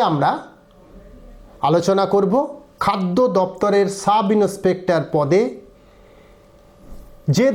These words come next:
ধরনের প্রশ্ন এবং তার উত্তর করতে হয় সে বিষয়ে আমরা আলোচনা করব।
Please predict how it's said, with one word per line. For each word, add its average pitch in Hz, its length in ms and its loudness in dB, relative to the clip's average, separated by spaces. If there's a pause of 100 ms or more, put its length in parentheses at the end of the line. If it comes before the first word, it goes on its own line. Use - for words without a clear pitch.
ধরনের 226 400 2 (140)
প্রশ্ন 190 360 0 (400)
এবং 170 180 2 (1300)
তার 160 180 0 (100)
উত্তর 233 300 0 (140)
করতে - 280 -2 (100)
হয় 180 180 0 (840)
সে 202 140 2
বিষয়ে 269 440 2 (100)
আমরা 175 200 2 (1300)
আলোচনা 165 440 0
করব। 156 200 2